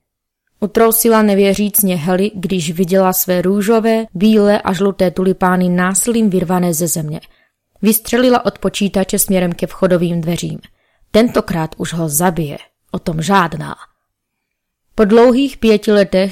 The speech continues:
kdy se choval jako puberťák, už to teď fakt přehnal. Ani její spolubydlící z vejšky jí nedokázala takhle rozčilit. A to ani když se půl roku odmítala sprchovat a používat deodorant, aby tak přispěla k záchraně planety.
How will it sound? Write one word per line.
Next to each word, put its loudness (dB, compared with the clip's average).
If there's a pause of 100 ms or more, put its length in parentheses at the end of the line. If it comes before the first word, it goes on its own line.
kdy -2
se 0
choval 0
jako -2
puberťák, -4
už -4
to -2
teď -6
fakt -2
přehnal. -6 (680)
Ani 6
její 6
spolubydlící 2
z 0
vejšky 2
jí 0
nedokázala 2
takhle -4
rozčilit. -6 (160)
A 2
to 2
ani 4
když 0
se 0
půl 2
roku 0
odmítala 0
sprchovat -4
a -4
používat -2
deodorant, 0
aby 2
tak 0
přispěla 0
k 0
záchraně 0
planety. -4